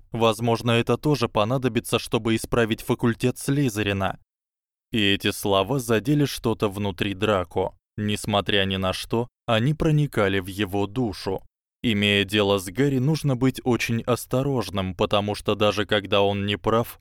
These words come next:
его доводы звучат очень убедительно.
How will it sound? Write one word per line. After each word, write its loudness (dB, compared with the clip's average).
его 0
доводы 0
звучат -2
очень -2
убедительно. -4